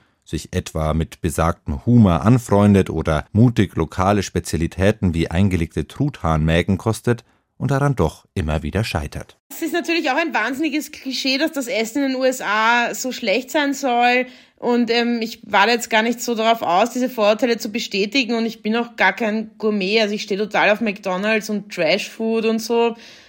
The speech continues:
Speaker 2: Aber es war wirklich grauenhaft. Also es waren Geschmäcker, die ich so nicht kannte, wo ich merkte, da habe ich eine ganz andere Toleranz.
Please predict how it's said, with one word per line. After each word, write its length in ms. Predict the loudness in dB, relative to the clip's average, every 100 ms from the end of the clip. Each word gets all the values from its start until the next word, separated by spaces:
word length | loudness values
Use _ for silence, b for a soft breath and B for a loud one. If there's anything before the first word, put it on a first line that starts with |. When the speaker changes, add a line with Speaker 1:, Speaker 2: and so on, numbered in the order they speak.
| B B
Speaker 2:
Aber 220 | 2 4
es 140 | 2
war 220 | 0 -2 0
wirklich 580 | 0 0 -2 -4 -8 _ -6
grauenhaft. 880 | 0 2 2 2 2 4 2 2
Also 160 | 2 0
es 140 | 0
waren 240 | 2 2 2
Geschmäcker, 720 | -2 0 0 0 2 4 4 0 B B
die 100 | -4
ich 120 | -2 0
so 220 | 2 4
nicht 240 | 2 -2
kannte, 440 | -2 -2 0 0 2
wo 100 | 0
ich 120 | 2
merkte, 360 | 2 2 0
da 100 | -2
habe 140 | 0 0
ich 80 | -2
eine 120 | 0
ganz 220 | 0 -2
andere 260 | -2 -2 -2
Toleranz. 680 | 0 0 2 2 0 -4